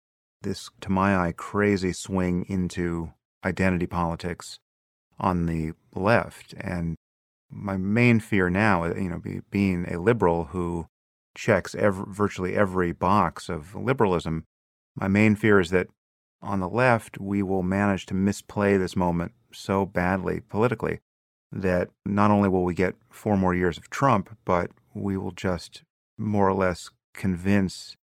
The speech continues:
all of these people you're talking about that this is the, the moment for a truly intolerant right-wing populism, because it is the only source of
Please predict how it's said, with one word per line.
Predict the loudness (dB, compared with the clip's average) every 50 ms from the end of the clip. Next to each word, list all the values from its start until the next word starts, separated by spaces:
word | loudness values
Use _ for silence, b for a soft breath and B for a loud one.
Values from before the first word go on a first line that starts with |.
| _
all | 0 4 6 6 6
of | 4 4
these | 2 -2 0
people | 0 0 0 0 -2
you're | -2 -2
talking | 0 0 0 0 0 0 -2
about | -2 -2 -2 -2 -2 -4 -4 -2
that | -2 0 0 -2 -4 _ _ _ _ _ -8
this | -6 -6 -6 -4
is | -2 -2 0 0 0 -2 -4
the, | -2 -2 -2 -2 -2 -4 -8 -12 _ _ _ -12
the | -10 -10 -8 -8 -6 -4 -2
moment | 0 2 4 4 6 6 4 4 2 -4 -10
for | -8 -4 -2 0 2 2 2 2 0 -2 -4
a | -4 -4 -4 -4 -4 -4 -4 -6 -6 -10 -14 _ _ -14
truly | -12 -6 -2 0 2 4 4 4 4 4 4 4
intolerant | 2 0 -2 -2 0 2 4 4 4 4 4 2 0 0 -4 -6 -10 -18 -20 _ _ _ _ -6
right-wing | 0 4 4 4 4 2 0 0 0 0
populism, | -2 -2 0 0 0 0 0 -2 -2 -2 -4 -6 -8 -8 -10 -12 -18 _ _ _ _ _ _ _
because | -8 -6 -4 -4 -4 -2 -2
it | -2 -2
is | -2 -4 -6 -6 -6 -6
the | -4 -2
only | 0 0 2 4 4 2 0
source | 0 0 2 6 6 6 6 4 0 -6
of | -2 0 2 2 2 2 2 0 -2 -6 -10 -16